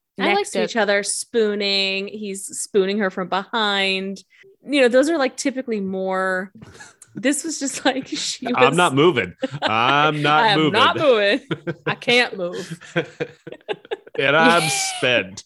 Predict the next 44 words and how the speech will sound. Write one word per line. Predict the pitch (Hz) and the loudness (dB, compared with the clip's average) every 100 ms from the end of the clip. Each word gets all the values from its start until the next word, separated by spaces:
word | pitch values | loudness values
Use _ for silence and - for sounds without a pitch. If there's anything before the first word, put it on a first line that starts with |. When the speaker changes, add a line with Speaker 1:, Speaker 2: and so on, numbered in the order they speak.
| 151 | -4
Speaker 2:
And | 202 | 2
it's | 262 - | 2 4
getting | 285 - 180 | 0 2 -2
cold | 170 240 262 392 311 220 202 208 160 131 - 190 | 2 6 8 8 8 4 2 -4 -8 -10 -10 -4
down | 214 202 196 262 | -2 -2 -2 2
there. | |
Speaker 1:
Yeah. | 262 269 262 247 214 190 185 185 _ 214 - | 4 6 6 4 2 2 0 -4 _ -12 2
And, | 233 285 277 262 214 - _ - | 4 4 2 -2 -4 -12 _ 2
and | 302 277 | 4 6
then | 311 381 | 6 6
they | 415 | 4
start | - 370 240 | 4 2 2
making, | 240 247 247 | -2 -2 -2
like, | 202 180 | -4 -2
life | 175 180 196 _ | 0 0 -2 _
plans | 175 - 98 90 82 - - | -8 -6 -8 -10 -14 -18 -8
Speaker 2:
Yeah. | 208 254 269 196 | -4 0 0 0
Speaker 1:
together. | - 147 160 | -4 -6 -6
It's | 170 175 | -6 -6
like, | - | -6
he's | - 233 208 | -4 -4 -2
like, | 185 170 - | -4 -4 -2
"I'll | 170 175 | -2 -2
take | 175 190 185 175 | -4 -6 -6 -6
you, | |
I'll | 156 | -6
show | 170 190 | -4 -4
you | 180 175 | -2 -4
one | 175 175 | -4 -6
day." | 175 165 165 170 170 175 | -6 -4 -4 -4 -6 -6
Speaker 2:
And | - | -2
Speaker 1:
And | 269 | 0
Speaker 2:
then | 349 | 2
Speaker 1:
I | 392 | 2
Speaker 2:
he | 370 | 0
Speaker 1:
mean, | 359 | 0
like, | 311 | 0
Speaker 2:
does | |
Speaker 1:
they're | 277 | 0
Speaker 2:
all | 277 | -2
Speaker 1:
full | 294 | -2
Speaker 2:
this | - | -2
Speaker 1:
on. | - 233 220 | -4 -4 -2
Speaker 2:
map | 214 226 339 | -2 -2 -4